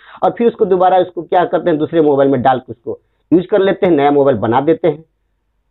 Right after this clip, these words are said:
और उसको फिर repair करके फिर दूसरा mobile बना लेते हैं, फिर अपना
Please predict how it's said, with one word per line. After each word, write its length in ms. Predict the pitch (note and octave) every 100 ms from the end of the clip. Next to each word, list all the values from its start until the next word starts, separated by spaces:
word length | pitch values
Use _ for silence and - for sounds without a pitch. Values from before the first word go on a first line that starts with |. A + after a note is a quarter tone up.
| _ _ _ _ _ C3+
और 100 | C3
उसको 180 | B2+
फिर 280 | - C#3 A#2+ A2+
repair 300 | A2 C#3+ D#3+
करके 280 | E3+ D#3 E3+
फिर 140 | C3
दूसरा 200 | B2 C3+
mobile 240 | A#2 A2
बना 140 | A2+ C#3+
लेते 220 | E3 G#3
हैं, 200 | G3 B2
फिर 100 | B2+
अपना 280 | A#2 C3 A2+